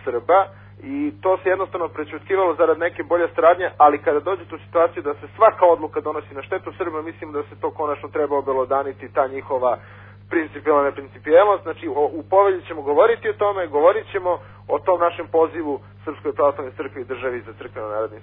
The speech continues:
sabor i konačno apelovat ćemo na mnogo aktivniji odnos države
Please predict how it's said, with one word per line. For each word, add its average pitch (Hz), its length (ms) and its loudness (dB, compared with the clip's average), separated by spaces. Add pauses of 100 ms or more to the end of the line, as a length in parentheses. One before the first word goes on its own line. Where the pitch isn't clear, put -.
sabor 208 420 6 (300)
i 185 160 -10
konačno 208 500 2
apelovat 185 580 6
ćemo 156 180 -6
na 147 120 -6
mnogo 190 400 0
aktivniji 170 760 -4
odnos 151 400 2 (100)
države 196 380 2